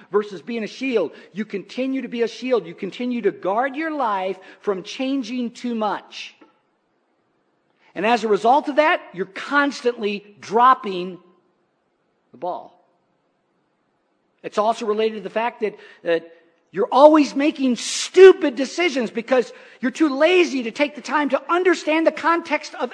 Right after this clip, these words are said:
anything, whether it's communication or how things function. But you somehow put yourself to sleep. You, uh, you, you comfort yourself with, "God understands my heart. God doesn't care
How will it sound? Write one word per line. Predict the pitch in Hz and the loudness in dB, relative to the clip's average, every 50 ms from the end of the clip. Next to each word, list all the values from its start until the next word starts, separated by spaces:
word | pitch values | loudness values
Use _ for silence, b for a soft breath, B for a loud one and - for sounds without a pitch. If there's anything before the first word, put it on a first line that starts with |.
| - - | -10 -8
anything, | - 349 415 453 453 415 311 - - 220 165 147 147 | -6 -4 -2 -2 0 0 -2 -2 -4 -8 -6 -6 -4
whether | 175 214 226 233 | -2 0 0 0
it's | 220 - | -2 -2
communication | - - 226 233 233 220 208 - - 277 339 370 339 349 339 349 302 - B B B | -6 -6 -4 -4 -4 -4 -6 -6 -4 -2 0 0 0 -2 -4 -4 -6 -6 B B B
or | 240 208 | -6 -4
how | 202 214 233 262 | 0 0 0 0
things | - - 233 220 208 - | 0 -2 -4 -6 -6 -8
function. | - - 190 185 185 165 - - 196 180 _ _ _ _ _ _ _ _ _ _ _ _ _ _ _ _ _ _ _ _ _ _ _ _ _ _ _ _ _ _ _ _ _ _ _ _ _ _ _ _ _ _ _ _ _ _ _ _ _ _ _ | -10 -10 -10 -10 -12 -14 -16 -18 -20 -20 _ _ _ _ _ _ _ _ _ _ _ _ _ _ _ _ _ _ _ _ _ _ _ _ _ _ _ _ _ _ _ _ _ _ _ _ _ _ _ _ _ _ _ _ _ _ _ _ _ _ _
But | _ - - | _ -12 -8
you | 202 202 190 180 B B B B B B - | -6 -6 -6 -8 B B B B B B -20
somehow | - - - 269 302 294 269 262 254 | -10 -6 -2 -2 0 2 2 2 0
put | - - 311 339 - 330 | 0 0 -2 -2 0 0
yourself | 349 - - 302 302 269 285 | -2 0 2 2 0 0 -2
to | 269 226 | -6 -10
sleep. | - - - 294 349 320 - - - _ 165 | -10 -10 -10 -6 -6 -6 -6 -8 -12 _ -12
You, | 170 175 160 B B B B | -10 -10 -10 B B B B
uh, | B 208 - | B -14 -14
you, | - 208 185 | -12 -12 -10
you | 208 208 196 220 | -8 -8 -8 -8
comfort | 208 - - 339 403 370 - 359 262 240 - | -4 -2 0 0 0 0 0 -2 -4 -2 -2
yourself | 202 180 - - 196 170 151 - - | -4 -4 -4 -4 -4 -4 -4 -2 -2
with, | 214 208 202 - - - - _ _ _ _ - | -2 -2 -2 -4 -10 -20 -20 _ _ _ _ -2
"God | - 285 320 359 381 381 | 4 8 8 10 10 8
understands | 370 370 370 359 339 - - - - 311 339 359 370 381 359 320 - - | 6 6 4 2 2 0 -4 -2 2 4 6 8 8 6 6 4 2 -2
my | 302 269 254 269 | 0 0 0 0
heart. | 220 - 285 320 359 392 403 403 381 277 - - - - | 2 4 6 10 10 10 10 10 8 6 4 -2 -14 -12
God | 175 175 190 | -10 -10 -8
doesn't | 190 208 185 208 220 202 | -8 -10 -10 -10 -12 -14
care | - - - 359 381 349 302 262 208 160 135 | -10 0 6 8 10 10 10 8 6 4 0